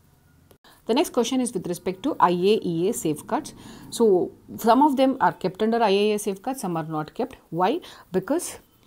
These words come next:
see, some use thorium and some use uranium.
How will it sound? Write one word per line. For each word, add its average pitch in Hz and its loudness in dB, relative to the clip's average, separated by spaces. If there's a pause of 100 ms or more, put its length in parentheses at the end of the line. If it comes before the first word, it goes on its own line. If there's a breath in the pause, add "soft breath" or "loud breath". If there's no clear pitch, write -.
(300 loud breath)
see, 233 0
some 220 4
use 220 4
thorium 190 0
and 170 -4
some 180 -4
use 175 2
uranium. 170 -4